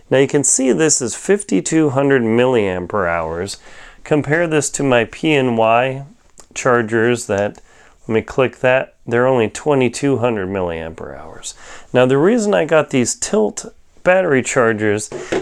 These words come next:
is simply because they actually can make my cameras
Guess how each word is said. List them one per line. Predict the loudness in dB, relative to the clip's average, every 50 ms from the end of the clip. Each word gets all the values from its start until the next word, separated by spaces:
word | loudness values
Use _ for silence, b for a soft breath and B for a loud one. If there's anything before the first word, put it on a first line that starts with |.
| B
is | 0 0 2 2
simply | 2 2 0 0 2 0 0 2
because | 2 -2 -2 0 2 2 2 2 0 -2 -6
they | -2 0 2 2 2 0 -4 -6
actually | -4 -4 -4 -4 -4 -6 -2 0 0 0 0 -2 B B B B B B B -16 -6
can | -2 0 2 2 4 4
make | 2 2 0 -2 -6 -4
my | -2 0 0 -2
cameras | -4 -10 -6 -2 0 2 2 2 2 2 2 0 -2 -6 -10